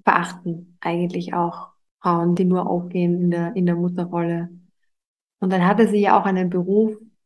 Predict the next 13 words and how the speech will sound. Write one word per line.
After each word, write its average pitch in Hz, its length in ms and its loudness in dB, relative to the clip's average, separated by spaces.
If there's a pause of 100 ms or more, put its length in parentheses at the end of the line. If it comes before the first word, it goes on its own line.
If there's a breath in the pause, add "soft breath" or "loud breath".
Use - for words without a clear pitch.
(120)
morgens 202 420 0
bis 190 160 -2
abends, 196 540 0 (140)
das 185 140 -12 (100)
passt 196 300 -6
auch 226 120 2
nicht 202 160 4
so 175 80 -4
richtig 175 340 -4
gut 180 400 -6 (400)
in 180 300 0
den 180 340 4
Mutteralltag. 170 920 0